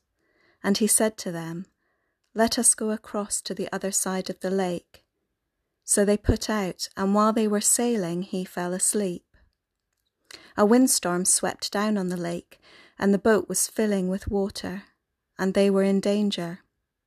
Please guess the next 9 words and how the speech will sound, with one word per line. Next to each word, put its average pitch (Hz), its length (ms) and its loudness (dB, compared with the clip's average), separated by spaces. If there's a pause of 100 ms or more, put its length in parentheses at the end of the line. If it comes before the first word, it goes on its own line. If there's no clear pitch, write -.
(680)
They 214 120 4
went 214 280 4
to 220 120 -6
him 180 280 -4
and 185 160 0
woke - 240 0
him 196 160 -2
up, - 180 -4
shouting, 180 600 -4